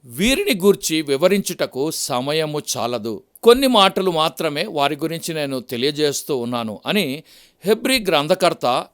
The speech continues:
ఈ మాటల్ని జ్ఞాపకం చేస్తూ ఉన్నాడు. గిద్యోను, బారాకు,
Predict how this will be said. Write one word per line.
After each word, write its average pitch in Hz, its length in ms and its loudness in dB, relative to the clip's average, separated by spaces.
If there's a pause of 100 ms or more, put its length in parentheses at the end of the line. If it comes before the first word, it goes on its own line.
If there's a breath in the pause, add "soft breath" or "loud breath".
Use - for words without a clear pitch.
ఈ 170 120 -4
మాటల్ని 151 600 -2
జ్ఞాపకం 139 720 -6 (120)
చేస్తూ 117 320 -4
ఉన్నాడు. 110 360 -6
గిద్యోను, 185 760 4 (280)
బారాకు, 160 800 4